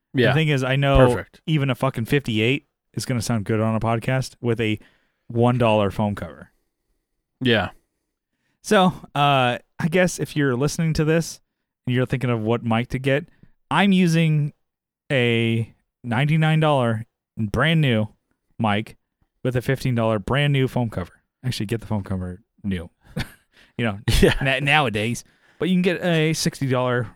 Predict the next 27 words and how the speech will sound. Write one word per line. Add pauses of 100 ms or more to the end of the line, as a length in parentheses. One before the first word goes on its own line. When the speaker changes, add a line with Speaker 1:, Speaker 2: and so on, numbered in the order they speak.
(340)
Speaker 2:
fifty-seven
probably. (1000)
Sixty
bucks,
you
know. (640)
And
then
Kyle
is
using
the (200)
three
hundred
fifty
dollar
mic. (680)
Speaker 1:
Yeah,
I'm
using,
and
then
you
have
to
have
a,